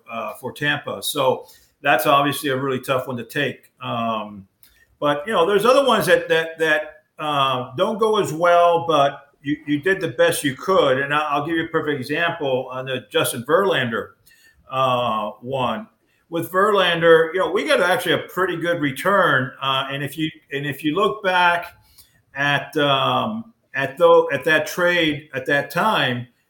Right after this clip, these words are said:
and the players that we got back, now the only one that's on the team right now is, is, uh, Jake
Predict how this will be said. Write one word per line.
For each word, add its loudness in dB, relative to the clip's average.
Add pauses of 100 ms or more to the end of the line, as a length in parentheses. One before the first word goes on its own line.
(160)
and -8
the -6
players 2
that -2
we -4
got -2
back, 0
now -4
the -4
only -2
one -4
that's -2
on -2
the -6
team -6
right -2
now -2
is, -6
is, -12
uh, -4
Jake 0